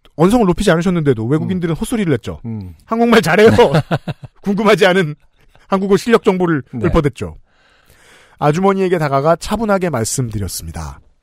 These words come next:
Speaker 1: "나. 손님 무슨 일 때문에 그러세요? 우선 진정하시고 저한테 말씀하세요."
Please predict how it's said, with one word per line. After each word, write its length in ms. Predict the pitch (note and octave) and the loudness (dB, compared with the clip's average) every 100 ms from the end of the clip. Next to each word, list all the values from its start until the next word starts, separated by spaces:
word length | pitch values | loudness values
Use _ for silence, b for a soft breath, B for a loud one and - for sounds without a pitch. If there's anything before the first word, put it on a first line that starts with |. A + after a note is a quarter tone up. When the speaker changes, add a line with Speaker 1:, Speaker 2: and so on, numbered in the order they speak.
| _ | _
Speaker 1:
"나. 360 | G#2+ G#2 D#2 _ _ _ b b b b b | -10 -10 -12 _ _ _ b b b b b
손님 340 | - G#3 A3 D#3+ | -4 -2 0 0
무슨 280 | C#3+ F#3+ G3+ | -2 -2 -6
일 100 | F#3+ | -2
때문에 280 | F3 F3 | -2 -2
그러세요? 440 | D#3 D3+ D#3 D#3+ E3+ | -2 0 2 2 2
우선 280 | C3 E3+ E3 | 2 -2 -4
진정하시고 600 | C3 C3+ F3 E3 D3 D#3 | -6 0 2 2 0 -4
저한테 320 | C3+ D#3 E3+ | -2 0 2
말씀하세요." 880 | D#3+ D3+ D3+ C#3+ C#3 D3 E3+ G2+ | 2 0 0 2 2 4 2 0